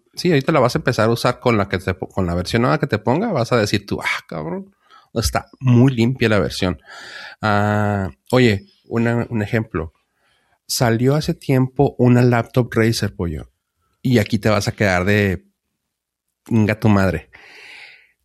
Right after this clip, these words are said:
No sé si te acuerdas, güey, porque fue muy llam-, muy llamativa. Era una laptop de dieciséis pulgadas y tenía el trackpad a-, con donde estaría normalmente el, el number pad, ya sabes, a la,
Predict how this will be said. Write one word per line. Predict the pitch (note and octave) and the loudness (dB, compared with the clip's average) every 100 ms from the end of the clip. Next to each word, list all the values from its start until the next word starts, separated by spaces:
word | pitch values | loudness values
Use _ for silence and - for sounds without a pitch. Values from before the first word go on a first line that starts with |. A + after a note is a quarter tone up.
| _ - | _ -8
No | G3 F#3 F#3 | 2 4 4
sé | - | 0
si | - | -2
te | D3 | -4
acuerdas, | - - - B2 C3+ C3+ | -4 -6 -6 -4 -6 -4
güey, | A2+ | -4
porque | A2+ A#2 A#2 | -4 -2 0
fue | - A#2+ | 2 2
muy | C#3 | 4
llam-, | C#3 G#2+ - | 2 0 0
muy | A2+ A#2 | 2 4
llamativa. | A#2+ G#2+ A2 G2+ D#2+ - _ | 2 2 2 0 -2 -8 _
Era | - A2 A2 - | -2 0 0 0
una | A#2+ A#2 | 0 2
laptop | A2+ A2 - A2+ | 2 -2 -2 0
de | A2+ | 0
dieciséis | G2+ F#2 F#2 F2 | 0 -2 -4 -4
pulgadas | C3+ C#3 G#2 A2+ G3 - - _ _ _ _ _ _ _ _ _ _ _ _ | -4 0 0 0 -4 -8 -10 _ _ _ _ _ _ _ _ _ _ _ _
y | C#3+ | -4
tenía | - A2+ A2+ A#2 A#2+ - | 0 2 4 2 0 -2
el | A#2 G#2 G2 - _ | -2 0 -4 -8 _
trackpad | B2+ C#3+ - A#2 A2 F#2 _ _ _ _ _ _ _ _ | -2 -2 -4 -2 -2 -6 _ _ _ _ _ _ _ _
a-, | - - | -14 -14
con | - A#2+ | -2 2
donde | A2 G#2 | 2 2
estaría | - F#2+ F#2+ | 0 0 2
normalmente | G#2+ G2 G2+ G#2+ - | 2 2 2 2 0
el, | A#2+ A2 G#2 - | 0 2 2 0
el | G#2+ G2+ G2+ | -2 0 2
number | C3 C#3 B2+ | 4 4 2
pad, | G#2+ F#2+ | 0 -4
ya | - F#2 | -4 -2
sabes, | A2+ A2+ G2 | 0 -2 -2
a | F#2 | -2
la, | D#2+ D#2+ - | -2 -6 -10